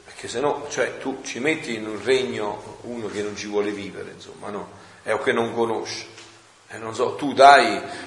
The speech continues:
eh, un miliardo di euro a pezzi da cinquecento in mano a un bambino di, un, di sei mesi o un anno, che fa quello? Li brucia, li rompe, che ne fa? Non sa che cosa servono quella roba,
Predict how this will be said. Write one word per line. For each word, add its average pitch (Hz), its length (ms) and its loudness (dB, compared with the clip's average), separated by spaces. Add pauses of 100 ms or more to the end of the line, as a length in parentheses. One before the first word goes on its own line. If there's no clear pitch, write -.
(160)
eh, 98 200 -4 (520)
un 135 140 -8
miliardo 127 540 8
di 113 160 -4
euro 104 1040 8
a 98 540 4
pezzi 123 420 0
da 113 120 2
cinquecento 107 600 -4
in 101 80 -6
mano 104 180 -2
a 101 40 -6
un 101 100 -8
bambino 95 460 -6 (360)
di, 95 140 -10
un, 95 380 -12
di 95 560 -8
sei 107 320 -4
mesi 98 380 -12
o 104 80 -10
un 95 180 -12
anno, 98 360 -6
che 107 80 -8
fa 101 180 -8
quello? 98 320 -10 (320)
Li 123 120 -8
brucia, 120 460 -2
li 95 120 -4
rompe, 117 400 0
che 123 140 -6
ne 110 100 -8
fa? 101 140 -4
Non 117 180 -6
sa 135 180 2
che 131 140 -4
cosa 107 260 -8
servono 104 440 0
quella 101 260 -6
roba, 107 420 -4